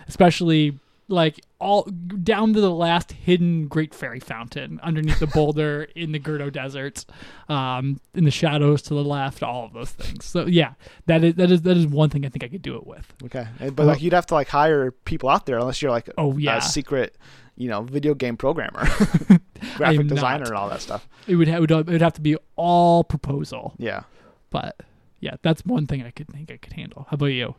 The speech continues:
Speaker 2: I, I really don't know. Like, I definitely could not. Like, there's no band that I'm like, "Oh, I know every word to all their songs,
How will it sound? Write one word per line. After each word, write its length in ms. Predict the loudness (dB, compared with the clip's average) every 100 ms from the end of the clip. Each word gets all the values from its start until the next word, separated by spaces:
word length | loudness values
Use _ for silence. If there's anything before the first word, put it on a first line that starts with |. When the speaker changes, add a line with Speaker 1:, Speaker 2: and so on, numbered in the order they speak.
| -12
Speaker 2:
I, 140 | -10 -4
I 120 | -2
really 240 | 0 0 0
don't 160 | -2
know. 160 | -2 -2
Like, 180 | -2 -2
I 100 | -4
definitely 280 | -2 0 -2
could 140 | -2
not. 160 | -2 -2
Like, 100 | 0
there's 180 | -2 -2
no 440 | 2 4 4 2 -4 _ _ _
band 440 | -2 -2 -2 -4 -4
that 140 | -2
I'm 100 | -2
like, 140 | -4 -2
"Oh, 60 | 0
I 100 | 0
know 200 | 0 0
every 340 | 0 0 -2
word 420 | 2 2 0 -4 -12 -20 -8
to 100 | -4
all 180 | 0 2
their 100 | 2
songs, 460 | 0 -2 -2 -6